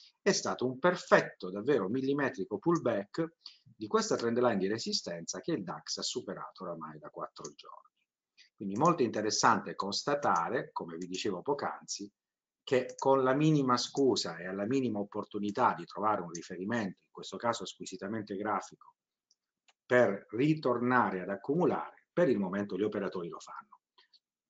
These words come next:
D'altro canto si palesa comunque una divergenza ribassista, ne abbiamo parlato e ne parleremo ancora a lungo.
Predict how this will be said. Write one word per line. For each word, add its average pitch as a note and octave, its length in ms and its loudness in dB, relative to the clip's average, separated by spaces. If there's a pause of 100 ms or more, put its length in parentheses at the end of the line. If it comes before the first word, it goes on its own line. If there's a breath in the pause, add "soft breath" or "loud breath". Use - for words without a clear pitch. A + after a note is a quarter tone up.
(160)
D'altro A#2+ 380 4
canto G2 400 0
si G#2+ 160 -2
palesa G2+ 460 0
comunque F#2+ 420 -6
una E2+ 100 -12
divergenza E2+ 520 -10
ribassista, C3+ 800 -2
ne D#2 100 -18
abbiamo E2 280 -14
parlato F#2+ 440 -2
e E2 40 -12
ne E2 80 -14
parleremo E2 440 -8
ancora D#3 280 2
a F3 40 6
lungo. B2+ 520 4